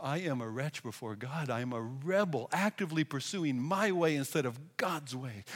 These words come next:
And then God has intervened, and God sent his Savior. God sent his Son.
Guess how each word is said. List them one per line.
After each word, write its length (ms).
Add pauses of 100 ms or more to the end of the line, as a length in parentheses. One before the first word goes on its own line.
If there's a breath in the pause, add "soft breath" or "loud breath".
(200 loud breath)
And 80
then 80
God 240
has 120
intervened, 460
and 140
God 360 (280 loud breath)
sent 300
his 120
Savior. 420
God 300
sent 220
his 160
Son. 400